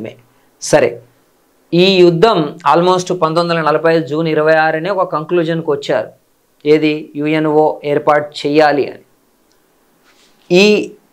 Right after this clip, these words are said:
సదస్సులో వాస్తవంగా పాల్గొన్న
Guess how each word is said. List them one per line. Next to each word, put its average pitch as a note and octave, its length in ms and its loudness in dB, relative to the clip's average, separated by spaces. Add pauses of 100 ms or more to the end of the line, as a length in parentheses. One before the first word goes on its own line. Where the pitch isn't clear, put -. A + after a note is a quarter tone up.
(500)
సదస్సులో F#3+ 540 4 (420)
వాస్తవంగా G3 540 0 (140)
పాల్గొన్న E3 380 -2